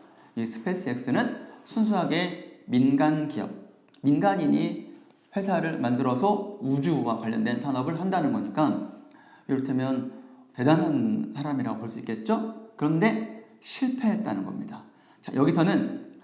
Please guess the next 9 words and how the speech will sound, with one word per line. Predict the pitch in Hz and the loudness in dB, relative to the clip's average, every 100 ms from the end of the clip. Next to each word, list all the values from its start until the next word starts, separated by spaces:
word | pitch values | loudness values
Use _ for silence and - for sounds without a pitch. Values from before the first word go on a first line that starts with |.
| - - | -20 -20
스페이스X라는 | - - 226 - 135 131 175 170 185 | -10 0 2 2 0 0 0 0 0
회사가 | 196 190 170 147 135 - 170 214 214 - - | 0 2 2 4 2 2 2 2 2 -6 -10
대단하다가 | - 147 202 165 156 160 - - 131 156 - | -2 2 4 6 6 4 2 -2 -2 -2 0
아니라 | 127 135 226 247 - - - - | 2 6 6 4 -4 -12 -18 -16
실패의 | - - 247 240 226 190 196 190 - - | -8 -2 0 0 0 2 0 -2 -8 -10
방점, | - 127 135 131 120 95 95 | -2 2 4 2 0 -2 -4
실패에 | - 202 196 196 190 | -2 -2 0 0 0
조금 | 214 202 | 0 0
더 | 139 127 - | 0 -2 -6